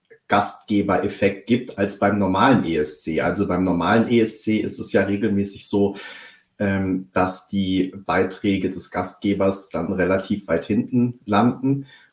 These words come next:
Und, äh, beim Junior E S C scheint es aber, äh, anders zu sein. Ist mir jetzt einfach nur grad aufgefallen, weil wir drüber gesprochen haben. Deswegen finde ich's ganz interessant.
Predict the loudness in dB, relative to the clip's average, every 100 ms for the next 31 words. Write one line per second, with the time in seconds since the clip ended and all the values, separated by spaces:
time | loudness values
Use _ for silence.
0 | _ 2 4 4 2 0 -4 0 0 2
1 | 0 0 2 2 4 4 2 0 -2 -2
2 | 0 0 0 -4 -2 0 2 0 -6 -20
3 | _ -2 0 4 4 4 -2 -4 -2 0
4 | 2 4 2 2 2 2 2 0 4 4
5 | 4 -4 0 2 2 2 0 -4 -4 -4
6 | -4 -4 -4 -4 -4 -6 -2 -2 -2 0
7 | 2 2 0 -4 -4 -2 -4 -4 -8 -6
8 | -2 0 0